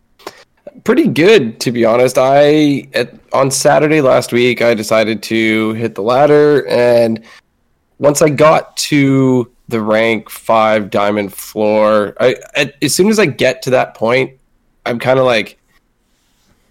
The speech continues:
you can kinda breathe a bit 'cause, like, you know, you've done that part of the climb, and that's when I just start kinda doing whatever.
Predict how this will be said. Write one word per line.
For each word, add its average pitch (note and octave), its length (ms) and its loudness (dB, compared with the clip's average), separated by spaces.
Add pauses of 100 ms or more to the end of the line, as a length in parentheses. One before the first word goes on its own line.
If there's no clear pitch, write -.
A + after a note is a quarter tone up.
(300)
you C3 80 -2
can A#2 80 -6 (100)
kinda C#3+ 100 4
breathe B2+ 380 2
a B2 60 2
bit B2 300 4
'cause, A2 240 -4
like, G#2+ 280 -4
you A#2 60 -2
know, A2+ 80 0
you've A2+ 180 -4
done A2+ 460 -2
that A2+ 200 -2
part A#2 200 0
of A2+ 60 -2
the A#2 60 -4
climb, A#2 240 -2
and A2+ 80 0
that's A2+ 160 -2
when A2+ 140 -2
I A2 60 -2
just A2 160 -6
start G#2+ 280 -4
kinda A2 220 -2
doing G#2+ 400 -4
whatever. G#2 500 -4